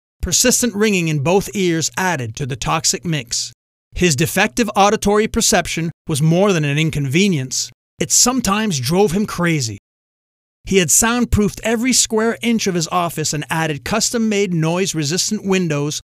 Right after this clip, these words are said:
to block all sounds that dared attempt to penetrate his zone of silence.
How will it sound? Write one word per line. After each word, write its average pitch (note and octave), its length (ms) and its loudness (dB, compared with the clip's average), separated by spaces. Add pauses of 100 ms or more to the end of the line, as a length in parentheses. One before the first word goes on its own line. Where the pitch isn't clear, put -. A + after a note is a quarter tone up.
to D3+ 100 -2
block D#3+ 440 0
all G3 240 2
sounds F#3 520 0
that B2 200 -6
dared F#3 320 0
attempt E3+ 520 -4
to C3 80 -14
penetrate F3 580 -2 (100)
his C#3+ 160 0
zone D#3 380 0
of E3+ 80 -2
silence. C3+ 680 -2